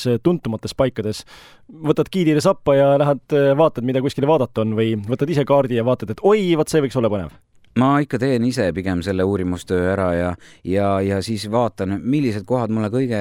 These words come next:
Speaker 2: rohkem meeldiks. Sest, äh, giidil sabas lonkimisega on tihtilugu see, et see grupp võib olla nii suur, et selleks ajaks, kui, äh, noh, sina jõuad selle kuju juurde,
Speaker 1: <laughs>
Speaker 2: kus see paus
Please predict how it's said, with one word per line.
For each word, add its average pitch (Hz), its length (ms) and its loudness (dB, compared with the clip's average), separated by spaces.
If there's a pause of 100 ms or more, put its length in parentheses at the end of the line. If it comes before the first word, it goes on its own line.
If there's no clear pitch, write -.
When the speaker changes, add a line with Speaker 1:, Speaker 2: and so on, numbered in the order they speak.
(140)
Speaker 2:
rohkem 113 320 -6
meeldiks. 113 400 -2 (320)
Sest, 135 320 -4
äh, 131 240 2
giidil 170 600 -2
sabas 160 440 0
lonkimisega 123 640 -2
on 120 80 -2
tihtilugu 120 480 -4
see, 147 280 0
et - 180 -18
see 117 100 -6
grupp - 400 -4
võib 113 240 0
olla 127 240 0
nii 156 220 0
suur, 151 260 0 (280)
et 110 200 -4
selleks 135 320 -2
ajaks, 127 300 0
kui, 123 180 0 (160)
äh, 113 160 2 (320)
noh, 120 160 0
sina 151 300 0
jõuad 117 260 2
selle 123 240 -2
kuju 185 320 2
juurde, 127 380 2 (100)
Speaker 1:
<laughs> - 140 -8
Speaker 2:
kus 113 180 -2
see 127 160 2
paus 160 400 2